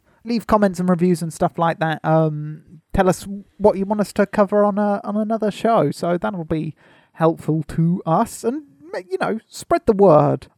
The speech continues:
of We Could Survive That. Next week, we will be back for another podcast, undecided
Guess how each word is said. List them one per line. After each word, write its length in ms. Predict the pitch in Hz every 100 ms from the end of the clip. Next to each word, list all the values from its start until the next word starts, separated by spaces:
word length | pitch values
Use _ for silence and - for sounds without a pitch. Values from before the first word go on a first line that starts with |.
| _
of 280 | 156 139 143
We 200 | 180 196
Could 160 | - 151
Survive 380 | 147 147 143 -
That. 240 | 147 - - _ _ _
Next 320 | 220 302 180 208
week, 400 | 208 240 - - _ _ -
we 160 | 185 247
will 160 | 214
be 120 | 170 170
back 360 | 175 214 - - _
for 160 | 175 160
another 460 | 151 151 180 165
podcast, 720 | - 160 - 175 202 - - - _ _ 202
undecided 720 | 202 190 - 196 180 185 185